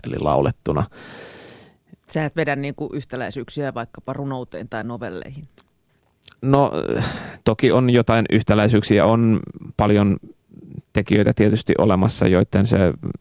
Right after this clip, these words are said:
Speaker 1: teksti on semmoista, että kyllä se niinku toimii ihan luettunakin, mutta,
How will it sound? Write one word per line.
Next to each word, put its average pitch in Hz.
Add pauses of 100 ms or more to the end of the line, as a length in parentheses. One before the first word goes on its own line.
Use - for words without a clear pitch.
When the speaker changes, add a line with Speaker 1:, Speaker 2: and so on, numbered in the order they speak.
(120)
Speaker 1:
teksti -
on 107
semmoista, -
että -
kyllä 113
se 87
niinku 110 (100)
toimii 85
ihan 117
luettunakin, -
mutta, -